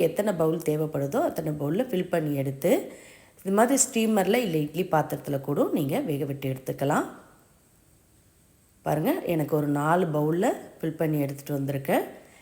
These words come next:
இது மேல நீராவி சொட்டாம இருக்கிறதுக்கு வாழை இருந்ததுன்னா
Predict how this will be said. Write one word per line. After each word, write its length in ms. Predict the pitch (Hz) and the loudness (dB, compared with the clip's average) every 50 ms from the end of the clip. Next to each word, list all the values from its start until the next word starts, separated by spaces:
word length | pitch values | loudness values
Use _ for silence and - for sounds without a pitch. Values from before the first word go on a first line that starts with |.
| - _ - 170 | -20 _ -8 -4
இது 80 | 175 180 190 | 0 2 4
மேல 240 | 190 190 202 254 330 320 196 | 6 6 6 6 6 4 4
நீராவி 380 | 190 190 196 202 196 196 196 214 214 - - | 2 4 6 6 6 6 6 4 2 2 0
சொட்டாம 440 | 170 165 - 175 170 170 175 175 165 | -2 0 4 4 4 6 6 4 2
இருக்கிறதுக்கு 440 | 151 147 - 147 147 - 196 - 254 170 160 | 0 0 -2 -4 -4 -4 -2 -2 -2 2 2
வாழை 340 | 160 160 170 175 175 170 160 156 | 2 2 4 2 2 2 2 2
இருந்ததுன்னா 380 | 151 156 156 160 156 156 185 | 2 0 0 2 2 2 0